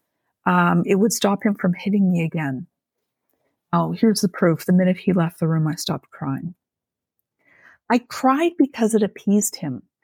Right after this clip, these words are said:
And in my work life, I had become a professional appeaser. Now, not everything we do in the workplace is brilliant. We are human after all.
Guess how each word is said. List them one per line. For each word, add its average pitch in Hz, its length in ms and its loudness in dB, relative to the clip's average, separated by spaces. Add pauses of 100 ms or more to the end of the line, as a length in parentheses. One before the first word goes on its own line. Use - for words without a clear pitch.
(320)
And 220 120 4
in 226 100 6
my 202 180 4
work 269 360 2
life, 170 360 2
I 180 100 0
had 175 200 -2
become 190 640 -2
a 185 120 4
professional 160 840 -4
appeaser. 202 640 0 (1500)
Now, 170 360 0 (760)
not 226 340 2
everything 196 500 4
we 180 120 4
do 170 160 2
in 170 100 2
the 156 80 2
workplace 156 520 0
is 151 120 -4
brilliant. 113 440 -6
We 214 160 4
are 233 260 2
human 226 340 0
after - 280 -10
all. - 180 -16